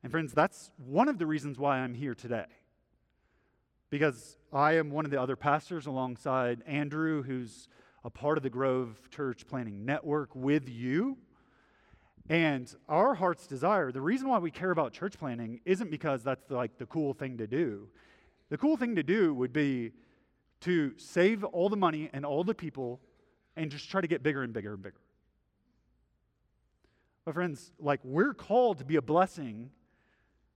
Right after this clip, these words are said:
by planting churches who are healthy who will replicate and make other healthy churches, who make other healthy churches. Because the best way to reach a ca-, reach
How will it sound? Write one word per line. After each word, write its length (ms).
by 120
planting 520
churches 800
who 140
are 100
healthy 540
who 80
will 100
replicate 720
and 100
make 220
other 480
healthy 340
churches, 600
who 80
make 220
other 400
healthy 240
churches. 500
Because 220
the 80
best 680
way 440
to 120
reach 280
a 40
ca-, 220
reach 720